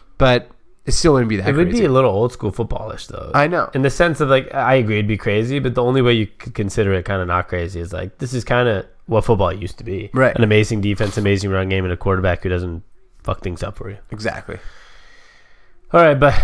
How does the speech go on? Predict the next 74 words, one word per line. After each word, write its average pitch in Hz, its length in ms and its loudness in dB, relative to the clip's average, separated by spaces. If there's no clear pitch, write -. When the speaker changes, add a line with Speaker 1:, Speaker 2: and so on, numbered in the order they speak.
Speaker 2:
I'm 139 120 2
taking 156 300 2
Green 139 220 4
Bay 131 100 6
on 110 120 0
the 101 40 -4
spread, 95 340 0
I'll 87 60 -2
tell 101 140 -4
you 90 80 2
Speaker 1:
Me 139 80 4
Speaker 2:
that 131 60 -2
Speaker 1:
too. 123 120 0
Speaker 2:
much. 101 80 0
Speaker 1:
I'm 110 220 2
taking 123 240 0
Green 135 260 0
Bay. 127 180 -6
Speaker 2:
So 147 60 0
Speaker 1:
Well, 180 200 4
Speaker 2:
we're 180 60 -2
Speaker 1:
no, 220 240 4
actually, 160 280 2
I'm 156 40 0
not. 123 180 2
Sorry. 95 220 -2
I 104 60 -2
meant 110 140 -4
to 110 60 -4
say 107 160 2
I'm 104 140 -2
taking 113 420 -2
San 107 200 -4
Francisco 98 360 -4
on 85 100 -2
the 80 60 -8
spread, 78 220 -4
Speaker 2:
Really? 110 120 2
Speaker 1:
minus 156 140 6
seven 190 200 2
and - 100 -10
a 98 40 -8
half. - 260 -12
Yeah. 76 80 -8
Speaker 2:
You 120 60 -4
think 131 100 0
they're 127 100 0
gonna 120 140 2
win 117 100 2
by, 113 80 4
like, 95 160 2
fourteen 104 460 -4
points? - 240 -8
Speaker 1:
Yeah, 131 320 0
something 107 260 -8
like 73 180 -8
that. - 280 -10
Thirty-one 120 400 2
thirteen. - 460 -8
Speaker 2:
You 143 100 -10
have 165 100 -8
a - 20 -4
lot 107 160 -6
of 95 80 -14
confidence 104 420 -10
in 80 60 -12
a - 40 -12
team - 180 -10
that - 140 -10
doesn't 90 160 -10
have 85 120 -6
much, 92 260 -8
uh, - 360 -2
experience. - 600 -12